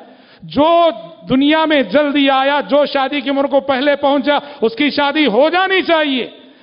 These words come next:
ہاں، یہ تصور اس لیے آیا کہ بعض بے وفا بھائی ایسے ہوتے ہیں، اپنی شادی ہونے کے بعد اپنی بہنوں کی فکر چھوڑ دیتے ہیں، بہنوں کی شادی کی فکر نہیں کرتے ہیں۔ اس لیے معاشرے میں یہ تصور آ گیا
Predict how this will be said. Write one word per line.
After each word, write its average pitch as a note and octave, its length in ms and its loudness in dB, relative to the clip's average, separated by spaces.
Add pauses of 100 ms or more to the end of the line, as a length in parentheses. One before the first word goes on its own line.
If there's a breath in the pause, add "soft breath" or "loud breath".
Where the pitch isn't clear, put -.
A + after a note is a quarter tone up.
(100)
ہاں، A3 120 -2
یہ G#3+ 240 -2
تصور A3 380 -4
اس G#3+ 180 -6
لیے A#3 220 -2
آیا G#3 300 0 (300 loud breath)
کہ G3+ 120 -4
بعض G3 340 -2 (120)
بے A3 140 4
وفا A3 300 0
بھائی G#3 340 -4
ایسے A3 300 -4
ہوتے G#3+ 300 0
ہیں، B3+ 240 2 (240 loud breath)
اپنی A3 340 -2
شادی G#3+ 380 -4
ہونے G#3 300 -2
کے G#3 200 -2
بعد C4+ 480 2 (380 loud breath)
اپنی G3 300 -6
بہنوں F#3 360 -2
کی G3 140 -4
فکر - 280 -4
چھوڑ E3 280 0
دیتے C#3 340 -10
ہیں، B2 100 -16 (500 loud breath)
بہنوں C#4 400 2
کی D4+ 180 0
شادی D4 380 0
کی D#4+ 140 -2
فکر E4+ 360 -2
نہیں F4 240 0
کرتے E4 300 -2
ہیں۔ D4 220 2 (220 loud breath)
اس A#3 180 -4
لیے E4 300 2
معاشرے E4 600 0
میں E4+ 140 -2
یہ D#4+ 200 2
تصور E4 480 2
آ D4+ 160 0
گیا D#4 300 0